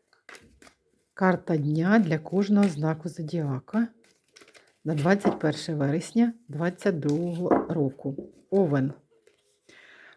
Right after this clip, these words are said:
Овен завтра буде діяти різко, бистро й скоро. Прийматиме якісь рішення.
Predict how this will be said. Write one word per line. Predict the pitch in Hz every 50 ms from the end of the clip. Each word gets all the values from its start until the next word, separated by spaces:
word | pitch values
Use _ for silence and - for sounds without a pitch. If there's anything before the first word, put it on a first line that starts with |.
| _ _ _ _
Овен | 202 233 247 269 277 233
завтра | 208 226 254 254 220 - 233 240
буде | 202 202 220 233 208 233
діяти | 165 143 170 208 196 175 170 - - 175
різко, | 160 185 202 233 226 - - - - 262 262 262
бистро | 190 156 139 160 196 233 226 - - 202 226
й | 226
скоро. | 226 - - - - 156 151 135 131 131 160 175 - _
Прийматиме | - 156 180 196 208 202 202 180 170 165
якісь | 156 160 160 - 170 - - - 151
рішення. | 143 190 254 262 - - 262 247 240 240 233 233 240